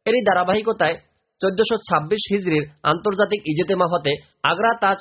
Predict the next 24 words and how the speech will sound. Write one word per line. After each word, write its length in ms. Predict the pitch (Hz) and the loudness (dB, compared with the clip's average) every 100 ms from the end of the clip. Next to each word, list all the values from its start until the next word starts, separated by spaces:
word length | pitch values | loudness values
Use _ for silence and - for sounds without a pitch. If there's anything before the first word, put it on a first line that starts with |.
| - | -2
কলোনির 460 | 190 214 175 156 - 135 | 0 2 0 -2 -10 0
বাবুল 380 | 160 170 214 | 0 2 0
মদিনা 340 | 208 202 208 202 | 0 0 0 0
করাচি 520 | 165 156 160 143 - 180 | 0 0 0 -6 -6 -6
একটি 240 | 170 220 | -4 -2
মাদানী 340 | 196 165 180 196 | 0 0 0 0
কাফেলা 520 | 180 160 208 170 151 - _ 127 | 0 0 0 0 -2 -8 _ -2
নিয়ম 280 | 170 220 220 | 2 2 2
মোতাবেক 440 | 196 208 202 208 - | 0 0 0 -4 -6
সফর 260 | 180 160 214 | -6 -2 0
করে 220 | 208 160 147 170 | 2 2 0 -6
একটি 220 | 156 180 | -2 0
মসজিদে 420 | 156 160 190 202 | 2 0 0 0
গিয়ে 220 | 175 180 - | 0 -2 0
অবস্থান 440 | 135 135 131 131 | -2 -2 -2 -2
নেয়। 220 | 113 104 98 _ _ _ _ _ - | -2 -4 -6 _ _ _ _ _ -2
রাতে 280 | 151 175 240 | 0 2 0
যখন 300 | 220 214 226 208 | 0 0 -2 -2
সবাই 240 | 214 214 196 | -2 0 -2
ঘুমিয়ে 360 | 151 190 220 | -2 0 2
পড়ে, 280 | 220 143 135 - _ - | 2 0 0 -6 _ -2
মাদানী 360 | 160 190 220 | -2 0 -2
কাফেলায় 480 | 208 190 - 208 214 | 0 0 0 0 2
অংশগ্রহণকারী 960 | 160 156 208 175 170 202 214 196 147 | 0 -2 -4 0 2 0 0 0 0